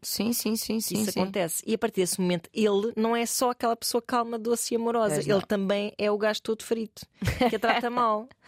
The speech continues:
Speaker 1: Sim, sim, é
Speaker 2: Não é?
Speaker 1: verdade. Sim, sim, sim, sim, sim, sim.
Speaker 2: Hum.
Speaker 1: Pronto, e, e ela, a, a, além de se predispor a lidar com essa pessoa que não, lá está, que não está a tratá-la como deveria,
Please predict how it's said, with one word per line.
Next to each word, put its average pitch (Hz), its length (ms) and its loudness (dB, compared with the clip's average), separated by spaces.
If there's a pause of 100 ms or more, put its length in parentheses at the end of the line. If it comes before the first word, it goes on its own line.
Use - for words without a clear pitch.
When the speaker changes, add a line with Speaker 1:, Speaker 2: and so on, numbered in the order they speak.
(240)
Speaker 1:
Sim, 359 460 4
sim, 349 400 2
é 262 60 0
Speaker 2:
Não 247 100 -2
é? - 40 4
Speaker 1:
verdade. 214 300 0
Sim, - 240 -10
sim, 208 160 -6
sim, 175 200 -4
sim, 151 180 -4
sim, - 420 -6
sim. - 160 -8
Speaker 2:
Hum. 143 500 -8 (240)
Speaker 1:
Pronto, 165 280 -2 (100)
e, 151 320 0
e 147 400 0
ela, 143 320 0 (680)
a, - 80 -8 (160)
a, - 120 -4
além 196 400 2
de 170 60 -4
se - 240 -4
predispor 185 680 0 (280)
a 160 320 2
lidar 175 380 0
com - 80 -4
essa 175 220 -2
pessoa 185 360 2
que - 140 -6
não, 170 460 0
lá 156 60 0
está, 156 200 0
que - 160 -12
não 160 200 2
está 156 120 0
a 151 60 0
tratá-la 156 400 -2
como 147 440 -2
deveria, 165 600 0